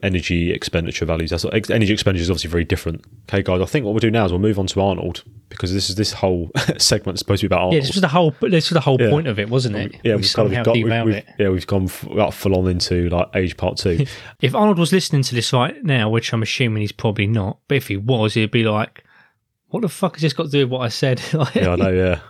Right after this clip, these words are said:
Speaker 1: <laughs> He would be, wouldn't he? Like, "What the fuck's going on, guys?" Um, but no, basically, Arnold made a few comments, and obviously Men's Health ran with it. So I'll read out a quote of what he said.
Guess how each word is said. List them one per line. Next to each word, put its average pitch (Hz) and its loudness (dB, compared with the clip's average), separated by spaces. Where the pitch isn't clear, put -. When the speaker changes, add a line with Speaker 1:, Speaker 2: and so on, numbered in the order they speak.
Speaker 1:
<laughs> - -6
He 117 0
would 113 2
be, 98 2
wouldn't 98 0
he? 170 -4
Like, - -10
"What 104 0
the 98 -6
fuck's 107 -4
going 95 -2
on, 95 -4
guys?" - -12
Um, 95 -2
but 101 0
no, 85 0
basically, 101 0
Arnold 135 2
made 110 0
a 98 -2
few 98 -4
comments, 98 -2
and 92 -4
obviously 92 -4
Men's 92 -2
Health 82 -2
ran 95 0
with 82 -2
it. - -2
So 92 0
I'll 101 0
read 113 2
out - -2
a - -10
quote - -2
of 92 -6
what 98 -2
he - -10
said. 82 0